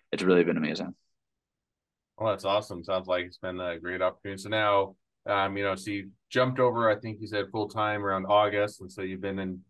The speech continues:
Speaker 2: or at it a couple months. And I think when we talked a little bit before, you brought on a few, you know, mem-, you know, members or clients or customers or whatever you would like to call them. Now, kind of walk us through how has the progression been as you've done that full-time? Has it been one where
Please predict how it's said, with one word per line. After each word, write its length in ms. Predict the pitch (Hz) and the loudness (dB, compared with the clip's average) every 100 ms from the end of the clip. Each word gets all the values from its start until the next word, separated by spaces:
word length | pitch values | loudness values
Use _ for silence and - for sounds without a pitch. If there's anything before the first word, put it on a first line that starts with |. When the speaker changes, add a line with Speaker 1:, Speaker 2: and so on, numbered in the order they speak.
| - | -8
Speaker 2:
or 180 | 110 98 | 0 2
at 220 | 101 104 | 2 2
it 100 | 101 | 0
a 100 | 95 | -2
couple 340 | 95 95 98 95 | -2 -4 -2 -2
months. 400 | 95 98 98 95 | 0 0 -4 -8
And 100 | 90 | -6
I 100 | 87 | -6
think 220 | 98 92 | -6 -8
when 140 | 92 | -8
we 100 | 90 | -8
talked 280 | 90 90 - | -2 -2 -2
a 40 | |
little 180 | 92 90 | -8 -8
bit 80 | 87 | -12
before, 260 | - 95 95 | -10 -6 -4
you 120 | 95 | -6
brought 280 | 92 90 87 | 0 2 2
on 380 | 87 87 90 87 _ _ - | 0 -2 -4 -8 _ _ -10
a 100 | 101 | -8
few, 280 | 104 104 98 | -2 0 0
you 140 | 95 | 0
know, 140 | 92 90 | -2 -2
mem-, 280 | 92 92 - | -4 -6 -10
you 140 | 98 | -6
know, 80 | 87 | -4
members 460 | 90 95 95 92 92 | -2 -2 -2 -4 -6
or 80 | 85 | -6
clients 480 | 107 92 92 95 | -2 -2 -4 -8
or 60 | 95 | -10
customers 480 | 101 92 - 92 87 | -4 -6 -6 -10 -8
or 100 | 85 | -8
whatever 240 | 85 85 | -8 -6
you 80 | 85 | -6
would 80 | 92 | -6
like 180 | 87 - | -6 -8
to 80 | 90 | -8
call 220 | 214 202 | -4 -2
them. 220 | 123 117 | -2 -4
Now, 420 | 107 98 95 95 - _ - | -2 2 2 0 -10 _ -2
kind 140 | 120 | 0
of 60 | 113 | 4
walk 260 | 107 110 113 | 4 2 -2
us 140 | - | -4
through 220 | 120 104 | -4 0
how 160 | 104 104 | 2 2
has 140 | 95 | 0
the 140 | 104 98 | -2 -4
progression 540 | 104 98 98 - 95 | -4 0 0 0 -6
been 280 | 95 101 98 | -2 -2 -2
as 180 | 92 90 | -8 -8
you've 240 | 87 82 | -12 -4
done 180 | 98 101 | -2 0
that 200 | 101 92 | -2 -4
full-time? 400 | 92 90 90 95 | -6 -6 -6 -4
Has 80 | 87 | -8
it 140 | 85 | -8
been 180 | 90 90 | -8 -6
one 240 | 90 92 | -4 -4
where 420 | 95 90 90 87 | -2 -2 0 -2